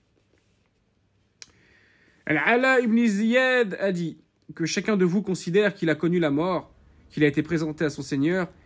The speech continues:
et qu'il lui a ré-, laissé un répit. Et donc, il obéisse à Allah. En fait, il se met dans une, il te met dans une situation, en fait. Ce salaf te pousse à la réflexion,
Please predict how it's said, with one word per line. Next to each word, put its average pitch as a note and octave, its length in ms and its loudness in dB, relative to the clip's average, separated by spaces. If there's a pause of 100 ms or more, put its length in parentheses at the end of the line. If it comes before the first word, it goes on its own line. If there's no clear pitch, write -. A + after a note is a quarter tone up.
et C3+ 80 -10
qu'il D3 140 -8
lui C#3+ 120 2
a C#3 80 0
ré-, C#3 160 -2
laissé D3 280 -4
un D3 100 0
répit. D#3+ 440 -4 (440)
Et - 60 -8
donc, E3 220 0
il D#3 60 2
obéisse C3+ 320 -2
à B2 80 -4
Allah. A#2 180 -10 (560)
En D#3 80 2
fait, G3 200 2
il F#3+ 40 -6
se F3 60 -2
met A3 60 4
dans G3+ 120 2
une, E3+ 360 -2
il F3 60 -10
te - 80 -6
met A3+ 80 4
dans F#3+ 100 2
une D#3+ 140 0
situation, F3+ 580 0
en D3 40 -6
fait. C3 180 -10
Ce C3+ 100 -12
salaf F#3+ 400 -2
te E3+ 60 -4
pousse G#3 340 -4
à E3 40 -2
la C#3+ 100 -2
réflexion, D#3+ 640 -4